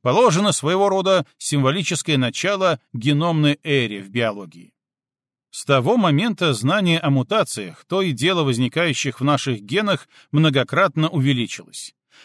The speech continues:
а методы изучения мутаций стали намного эффективнее и разнообразнее. В две тысячи пятнадцатом году журнал Science опубликовал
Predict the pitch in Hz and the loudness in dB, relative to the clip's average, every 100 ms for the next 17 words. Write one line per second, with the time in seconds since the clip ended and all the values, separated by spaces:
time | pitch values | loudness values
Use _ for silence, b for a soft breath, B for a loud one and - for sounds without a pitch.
0 | b - 139 156 240 214 175 170 123 120 | b 0 2 2 0 -2 -4 -2 -4 -4
1 | 190 220 214 196 185 202 - 170 - 208 | -2 -2 -2 -2 -2 -2 -2 -6 -4 -4
2 | 220 196 156 143 208 165 143 123 - 202 | -4 0 0 0 -2 -2 -4 -6 -6 -4
3 | 160 165 151 135 _ - 151 147 127 143 | -2 0 0 -2 _ -6 0 2 2 2
4 | 117 117 85 - 90 _ _ _ _ _ | 0 -2 -6 -16 -20 _ _ _ _ _
5 | _ _ _ - 120 117 120 226 233 - | _ _ _ -8 -6 -2 -2 -2 -2 -2
6 | 180 139 123 180 156 - 127 113 110 196 | -4 -4 -4 -4 -4 -4 -4 -2 -4 -2
7 | 170 120 123 160 - 160 185 180 - - | -2 -2 0 -2 -2 -4 -2 -4 -4 -6
8 | 123 131 123 - 113 156 | -6 -4 -4 -2 0 0